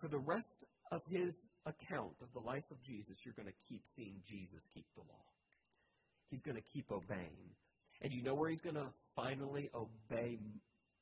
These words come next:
to the fullest extent? It will be at the cross. But I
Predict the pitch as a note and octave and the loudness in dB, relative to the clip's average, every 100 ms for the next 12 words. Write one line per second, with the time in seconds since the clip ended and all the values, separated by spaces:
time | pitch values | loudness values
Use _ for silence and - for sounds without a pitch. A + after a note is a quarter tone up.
0 | _ - D3+ B2+ A#2 - _ - D3 D#3+ | _ -6 -2 0 -2 -6 _ -6 -4 -4
1 | - C#3+ - - A2+ - - _ _ _ | -6 -14 -12 -10 -10 -10 -20 _ _ _
2 | _ _ - B2+ G2 G2+ F#2 - - - | _ _ -8 -4 -2 -2 -4 -6 -10 -10
3 | - - - - _ _ _ _ _ _ | -12 -20 -20 -20 _ _ _ _ _ _
4 | _ _ _ _ - - D3+ F#3 C#3+ | _ _ _ _ -20 -8 4 8 8